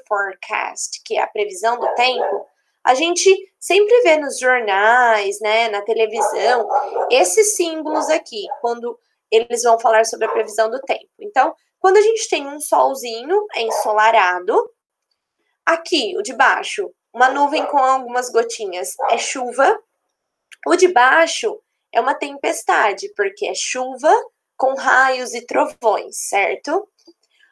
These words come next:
O quarto, pessoal, esse sol, o sol com algumas nuvens, seria meio que nublado, um dia nublado.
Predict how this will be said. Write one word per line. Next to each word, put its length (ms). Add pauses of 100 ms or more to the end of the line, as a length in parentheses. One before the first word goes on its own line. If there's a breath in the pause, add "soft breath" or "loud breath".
(160)
O 220
quarto, 580
pessoal, 640
esse 880
sol, 380 (160)
o 100
sol 500
com 220
algumas 720
nuvens, 580 (240)
seria 540
meio 340
que 140
nublado, 800
um 80
dia 280
nublado. 720